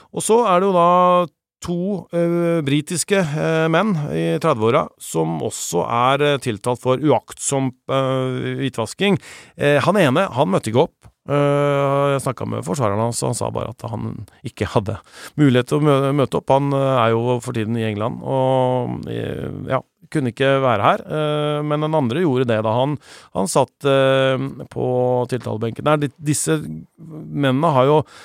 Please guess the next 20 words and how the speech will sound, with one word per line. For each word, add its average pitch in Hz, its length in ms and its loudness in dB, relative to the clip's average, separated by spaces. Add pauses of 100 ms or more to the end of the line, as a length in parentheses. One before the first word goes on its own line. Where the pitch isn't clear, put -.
(160)
vært 156 260 -2
med 117 200 -2
i 127 100 2
et, - 200 -6
eh, 127 360 2 (340)
ja, - 140 -16
sikkerhetsselskap 127 1120 -2
da, 107 120 2 (120)
eh, 123 880 0
tatt 127 260 -4
på 110 140 -6
seg, 120 240 2 (160)
eh, 123 800 -2
et 127 160 -2
oppdrag 185 560 2
hvor 160 180 0
de 135 140 0
skulle 135 300 -2
transportere 127 840 -4
disse 123 320 -2